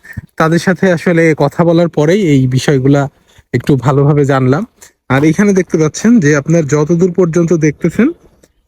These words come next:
পুরাটাই ওই শেষ পর্যন্ত যে আবার একটা গলির মতো আসবে আর কি। So মোটামুটি এটা বেশ বড় একটা এরিয়া জুড়ে, আহ, কিন্তু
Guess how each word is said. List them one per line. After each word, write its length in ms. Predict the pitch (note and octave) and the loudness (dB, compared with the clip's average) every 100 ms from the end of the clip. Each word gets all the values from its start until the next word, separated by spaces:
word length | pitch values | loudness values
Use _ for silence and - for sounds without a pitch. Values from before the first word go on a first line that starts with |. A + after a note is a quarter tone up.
| - | -4
পুরাটাই 460 | G#3 G3+ F3+ G3 G3+ | 0 2 2 0 2
ওই 320 | A3 B3+ C4+ B3 | 2 4 4 4
শেষ 260 | - F#3 | 0 -2
পর্যন্ত 460 | - G3+ E3+ F3+ F3+ | -2 -2 0 0 0
যে 240 | E3+ F#3+ | 0 0
আবার 260 | C4+ D3 D3+ | 0 0 0
একটা 280 | C#3 D#3 C#3 B2+ - | -2 -2 -4 -4 -8
গলির 300 | B2 B2 B2 | -4 0 0
মতো 220 | B2 A2+ | 0 0
আসবে 340 | A#2 G#2 G#2 B2 | -2 -2 -2 -2
আর 80 | A2 | -2
কি। 200 | - A#3 _ _ _ _ _ - | -4 -6 _ _ _ _ _ -2
So 380 | D#3 D3+ D3+ D3 | 0 2 0 0
মোটামুটি 520 | D#3 F3+ G3+ G#3+ G#3 | 0 2 2 2 2
এটা 220 | G3+ G#3 G3 | 0 0 -2
বেশ 480 | B2+ F#3 G3+ - - | 2 2 2 -2 -6
বড় 300 | - E3 F#3+ | 0 2 2
একটা 240 | G#3 - G#3+ | 0 0 -2
এরিয়া 300 | E3 E3 F#3+ | 0 2 2
জুড়ে, 340 | E3 D#3 F3 D4 - - - _ - | 2 2 2 0 -6 -20 -20 _ -6
আহ, 140 | A#2+ | -4
কিন্তু 300 | B2+ D#3 D3 | -2 0 0